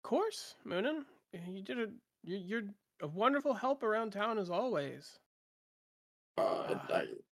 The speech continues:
Speaker 2: I, I, I kind of bid her a, a farewell, and then, uh, I'm gonna, I'm gonna take some time, and I wanna, like, e-, like, I guess, study these,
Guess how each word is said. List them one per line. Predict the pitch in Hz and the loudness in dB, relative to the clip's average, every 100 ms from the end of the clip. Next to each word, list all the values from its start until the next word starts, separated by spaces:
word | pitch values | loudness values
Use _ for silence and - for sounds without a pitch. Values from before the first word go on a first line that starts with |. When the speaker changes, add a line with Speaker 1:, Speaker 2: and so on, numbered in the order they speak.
| _ _ - | _ _ 0
Speaker 2:
I, | |
I, | 95 - - | 0 0 -4
I | 98 | 4
kind | 110 95 | 8 8
of | 85 - - - 92 | 6 -6 -14 -6 4
bid | 92 87 | 6 8
her | 90 73 - | 8 8 4
a, | 98 - | 0 0
a | 95 | 0
farewell, | - 85 87 98 104 | 6 8 10 10 8
and | 85 | 8
then, | 98 107 110 | 10 10 12
uh, | 113 110 110 - | 12 12 10 10
I'm | 110 117 | 8 10
gonna, | 120 123 120 120 120 117 - - _ _ | 10 12 12 12 12 10 4 -20 _ _
I'm | - 110 | 4 6
gonna | 117 117 113 110 107 104 101 - | 8 8 12 12 12 12 8 6
take | 127 110 - | 10 10 10
some | - 113 | 6 8
time, | 98 101 101 110 117 - _ - _ _ _ _ _ - | 8 10 12 12 12 8 _ -20 _ _ _ _ _ 10
and | 104 | 12
I | 104 | 12
wanna, | 113 139 | 12 12
like, | 139 123 110 - - _ _ _ _ _ _ _ _ _ _ _ _ _ _ - | 12 12 12 10 -10 _ _ _ _ _ _ _ _ _ _ _ _ _ _ -4
e-, | - - | -4 2
like, | 92 95 - | 6 6 6
I | - | 8
guess, | 101 104 | 12 12
study | - - - 117 117 117 | 12 8 12 12 12 12
these, | 123 113 104 95 - | 12 12 10 10 8